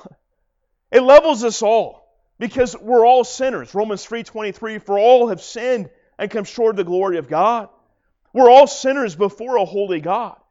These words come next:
Heaven's a perfect place, and only perfect people can go there. None of us is perfect. None of us is, is worthy enough to get to heaven. There's no amount of good works we can do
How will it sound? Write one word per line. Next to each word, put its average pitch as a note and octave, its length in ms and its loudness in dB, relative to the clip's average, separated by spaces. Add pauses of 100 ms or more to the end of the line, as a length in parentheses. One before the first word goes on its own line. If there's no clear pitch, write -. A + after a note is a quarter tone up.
(200)
Heaven's C#4 400 2
a A#3 80 -2
perfect A#3 420 -4
place, A#3 560 -12 (480)
and G3 100 0
only C#4+ 300 4
perfect B3 460 -2
people B3 280 -14
can G3 180 -14
go G#3 200 -4
there. C#3 220 -18 (1400)
None G3 240 -2
of F#3+ 80 -6
us F3+ 180 -2
is D#3 100 -20
perfect. - 460 -12 (800)
None B3+ 200 4
of C4 100 4
us A3+ 220 2
is, G#3+ 200 -12 (240)
is G3+ 240 -6
worthy C4 520 -2
enough G3+ 300 -8
to G#3 100 -12
get A#3+ 240 -8
to F#3+ 80 -6
heaven. A3+ 420 -4 (600)
There's A#3 220 -6
no C#4+ 240 4
amount B3 340 2
of G3 260 -8
good C4+ 180 0
works B3 400 0
we A#3 140 -8
can G#3+ 220 -8
do A#3+ 420 -10